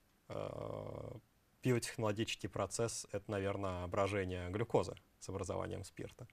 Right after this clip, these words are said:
Но понятно, что можно много, много чего такого ещё придумать. А, различные органические молекулы могут получаться из природного сырья под действием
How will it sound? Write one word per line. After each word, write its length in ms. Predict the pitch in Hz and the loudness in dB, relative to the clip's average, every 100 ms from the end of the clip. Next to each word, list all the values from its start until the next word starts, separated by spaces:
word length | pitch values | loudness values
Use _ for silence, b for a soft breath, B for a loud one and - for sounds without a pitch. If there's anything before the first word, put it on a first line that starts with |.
| B B B | B B B
Но 80 | 107 | -4
понятно, 300 | 101 107 - | -2 -2 -4
что 120 | - | -6
можно 240 | 101 98 98 | -4 -2 0
много, 400 | 101 131 107 98 | 2 4 2 -2
много 280 | 104 110 107 | -2 0 0
чего 240 | - 101 | -2 -2
такого 360 | 113 107 123 107 | -2 0 0 2
ещё 320 | 87 - 107 - - | -2 -2 -4 -6 -4
придумать. 520 | 110 92 156 147 - B B B - - | -2 2 0 0 -4 B B B -10 -4
А, 240 | 95 92 98 | -2 -2 2
различные 440 | 104 101 98 - | 2 2 -2 -2
органические 580 | 90 92 92 92 - 101 | -2 -2 -2 -4 -6 -4
молекулы 540 | 87 87 160 - 98 90 B B B | -2 2 0 0 -2 -4 B B B
могут 240 | 113 90 | -4 -4
получаться 500 | - 98 98 95 - | -4 -4 -2 -2 -2
из 60 | - | -8
природного 480 | - 101 95 95 92 | -2 0 0 0 -4
сырья 300 | - 95 123 | -4 0 0
под 180 | - 85 | 0 -4
действием 480 | 98 - 98 92 | -4 -4 -8 -8